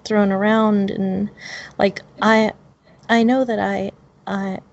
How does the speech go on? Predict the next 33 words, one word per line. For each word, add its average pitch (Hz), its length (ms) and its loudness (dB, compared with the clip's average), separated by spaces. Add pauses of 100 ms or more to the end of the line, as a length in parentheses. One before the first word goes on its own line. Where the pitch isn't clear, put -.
(260)
right 220 280 4
now, 202 560 2 (140)
like, 190 220 -4 (280)
my 196 200 2
life 196 340 4
is 190 480 0 (240)
very 220 360 2
blessed, 180 580 0
you 196 100 0
know, 185 300 -2
I, 180 140 -6
my, 185 200 -4
both 180 340 0
of 202 80 0
my 190 140 0
parents 185 540 -4
are 180 80 -2
still 185 280 -2
alive, 190 720 2
and, 165 220 -4 (600)
um, 175 440 0
I 180 200 2
just 180 200 0
got - 160 -2
married 170 420 0
in 170 100 -2
April, 196 760 -2
and, 160 240 -4 (540)
you 190 80 -2
know, 160 120 -4
I 170 120 -2
have 165 240 -2
wonderful 175 680 0